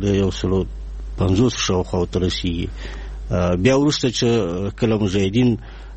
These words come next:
اه، واک ته رسېږي، اه، د، اه، شمېر بیرته کمیږي. اه، یو تعداد خلق، اه، مثلاً، اه، خ-، نورو بهرنیو هیوادو ته ځي چې په هغې جمله کې زموږ یو تعداد ښځینه پولیسې هم، اه، وظیفه پرېږدي او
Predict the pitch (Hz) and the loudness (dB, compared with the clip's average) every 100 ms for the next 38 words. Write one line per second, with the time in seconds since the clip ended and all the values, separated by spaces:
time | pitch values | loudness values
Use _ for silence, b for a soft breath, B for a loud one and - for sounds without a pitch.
0 | - 104 98 98 107 120 - 113 110 - | -4 0 2 4 4 4 2 0 0 2
1 | 120 110 110 107 - 107 98 95 90 104 | 0 2 2 0 -4 -6 -4 -2 0 2
2 | 101 98 - - - - - 92 95 92 | 0 -2 -8 -14 -14 -10 -4 -2 -2 -2
3 | - 110 113 101 127 - 110 104 - - | 2 2 2 2 0 2 0 0 -4 -2
4 | 110 95 123 120 110 92 B B B - | 0 4 4 4 2 -2 B B B -6
5 | 95 95 98 95 95 95 - - 104 - | -2 2 0 0 0 0 -2 0 0 -2
6 | - 98 87 90 95 - 92 90 85 B | -8 -4 -4 -2 -4 -2 0 0 -2 B
7 | B B B - - 92 90 - 87 92 | B B B -6 -2 -2 -2 -6 -8 -4
8 | 101 107 101 90 90 90 104 110 101 95 | 2 4 4 2 0 2 2 4 2 2
9 | 117 113 107 101 - 98 113 107 107 113 | 0 2 0 0 -2 0 2 2 2 2
10 | 107 107 92 107 101 98 110 95 90 92 | 0 0 2 2 2 0 0 0 0 0
11 | 92 107 104 104 110 - 101 120 123 B | 2 2 0 0 0 2 2 0 -4 B
12 | B B B - 98 95 73 - - 101 | B B B -4 0 0 0 -4 -2 0
13 | 92 90 104 98 85 90 110 120 98 | 0 2 0 0 0 0 2 2 2